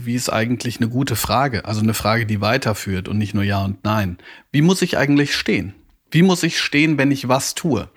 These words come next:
Wohin stelle ich mich, wenn ich gerade nicht im Mittelpunkt sein muss? Wie <laughs> kann ich mit einem Schüler reden, der gerade eine Frage hat? So, dass er nicht die ganze Zeit meinen Kaffeeatem riechen muss oder dass ich so über ihm stehe und er Angst hat, dass ich ihn gleich erschlage.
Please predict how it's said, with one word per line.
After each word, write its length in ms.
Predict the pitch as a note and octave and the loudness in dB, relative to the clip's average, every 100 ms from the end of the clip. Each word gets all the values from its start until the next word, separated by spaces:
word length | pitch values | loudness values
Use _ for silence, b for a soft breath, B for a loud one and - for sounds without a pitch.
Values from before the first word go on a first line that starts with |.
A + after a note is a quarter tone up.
| B B B B | B B B B
Wohin 560 | A2+ B2 E3+ F#3+ F#3 F3+ | -2 4 6 6 4 2
stelle 320 | - C3 E3 | 0 0 0
ich 200 | - D#3 | 0 0
mich, 220 | D3+ C#3+ | 0 0
wenn 220 | C3 C#3 | 0 0
ich 160 | B2+ C3 | 0 -2
gerade 260 | A#2+ A#2 B2 | 0 0 2
nicht 160 | F#3+ | 0
im 80 | D#3 | 2
Mittelpunkt 480 | B2 A2 - G#2+ G2+ | 0 -2 -4 -4 -4
sein 240 | G2 G#2 | -4 -2
muss? 320 | G2+ G#2 B2 | -2 -4 -6
Wie 360 | C3 F#3 G3 D3 | -2 0 0 0
<laughs> 260 | C3+ - - | -2 -6 -6
kann 200 | - F3 | 0 2
ich 100 | C#3+ | 2
mit 180 | C#3 | 2
einem 100 | D3 | 2
Schüler 400 | C#3+ - E3+ D3 | 2 2 4 4
reden, 400 | C3 D3+ D3+ C#3+ | 4 2 4 2
der 120 | A#2 A#2 | 2 2
gerade 240 | C3 D3+ | 2 2
eine 120 | C#3+ | 2
Frage 400 | C#3+ G3+ G#3 B2+ | 2 2 4 4
hat? 200 | G#2+ - B B B B B | 0 -6 B B B B B
So, 140 | - | 0
dass 180 | C#3 C3+ | 2 4
er 80 | C3+ | 4
nicht 160 | C#3+ C3+ | 2 2
die 60 | |
ganze 180 | C3 C#3 | 0 2
Zeit 160 | C3+ B2+ | 2 2
meinen 160 | A#2+ | 2
Kaffeeatem 580 | A#2 D#3+ E3 F2 C#3+ D3 | 2 2 2 2 2 2
riechen 380 | C3+ C#3+ D3+ C#3+ | 2 2 0 2
muss 240 | C#3 C#3 | 2 0
oder 260 | - C3+ B2+ | -2 0 2
dass 240 | B2+ B2 | 2 0
ich 160 | - C#3 | 0 -2
so 140 | C3+ | 0
über 280 | - F#3+ D#3+ | 4 4 4
ihm 120 | C#3 | 2
stehe 260 | C3 D3+ C#3+ | 0 4 4
und 80 | C3+ | 4
er 100 | B2+ | 2
Angst 180 | D#3+ D3+ | 2 0
hat, 100 | C#3+ | 0
dass 100 | C#3+ | 2
ich 80 | |
ihn 100 | D3 | 4
gleich 220 | C3+ C3+ D#3+ | 4 2 2
erschlage. 580 | F3 - F#3 G3+ A#2+ | 2 4 4 4 2